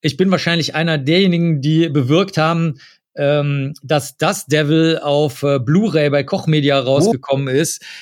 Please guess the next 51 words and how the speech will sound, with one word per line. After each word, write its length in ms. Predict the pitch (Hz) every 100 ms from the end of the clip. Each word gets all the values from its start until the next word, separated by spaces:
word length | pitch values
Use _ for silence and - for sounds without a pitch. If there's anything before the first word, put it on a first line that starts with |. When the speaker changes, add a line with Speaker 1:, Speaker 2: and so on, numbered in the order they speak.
| -
Speaker 1:
äh, 180 | - 156
vor, 260 | - 147 -
vor 320 | - 151 151 151
all-, 220 | 151 147
gar 160 | 139 165
nicht 100 | 160
so 100 | -
allzu 240 | 156 151
langer 220 | 156 156
Zeit, 320 | 143 151 185 - - -
weil 200 | 135 170
ich 140 | 151
hab, 160 | 180 190
äh, 140 | 156
die 100 | 143
ganze 260 | 147 185 175
Zeit 320 | - 165 165
jedes 360 | 127 170 185 -
Filmmuseum 500 | 190 185 151 165 175
auf 120 | 156
diesem 200 | 160 151
Planeten, 640 | - 151 170 180 156 151 147
äh, 100 | 139
genervt, 540 | 131 131 147 165 185 -
weil 120 | 151
der 140 | 151
Regisseur 400 | 143 131 127 180
Speaker 2:
<laughs> 0 |
Speaker 1:
nicht 160 | 190 139
mehr 160 | 143 127
zu 100 | 147
erreichen 380 | 127 139 147
ist. 120 | 160 -
Richard 300 | 165 143 131
Stanley, 380 | 151 170 175
der 200 | 156 151
ist 200 | 147 -
irgendwie, 320 | - 165 156 131
Speaker 2:
Ja, 140 | 135
Speaker 1:
ich 60 | 131
Speaker 2:
der 160 | 127 123
Speaker 1:
weiß 80 | 131
Speaker 2:
ist 480 | - - - -
schwierig 680 | - - - 170 156 123 -
geworden 440 | 110 98 98 107 107
im 140 | 107
Speaker 1:
Ja. 160 | 101 165
Speaker 2:
Laufe 140 | 120
der 160 | 107 101
Jahre. 480 | 98 104 - 98
Speaker 1:
<laughs> 60 | 107